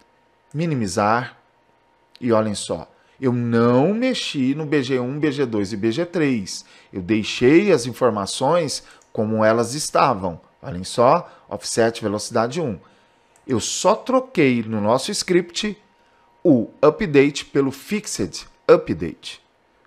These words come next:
Pessoal, olha o resultado. Bem legal, né? Claro, se vocês quiserem saber mais informações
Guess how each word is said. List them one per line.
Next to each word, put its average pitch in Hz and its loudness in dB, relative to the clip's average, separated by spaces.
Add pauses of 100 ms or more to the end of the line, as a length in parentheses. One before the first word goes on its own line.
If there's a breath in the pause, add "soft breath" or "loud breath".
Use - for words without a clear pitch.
(120)
Pessoal, 101 -6 (140)
olha 104 0
o 90 -2
resultado. 82 -8 (1160)
Bem 127 4
legal, 92 0
né? 110 -4 (2250)
Claro, 120 4
se - -8
vocês 202 -2
quiserem 135 0
saber 101 -2
mais 123 0
informações 123 0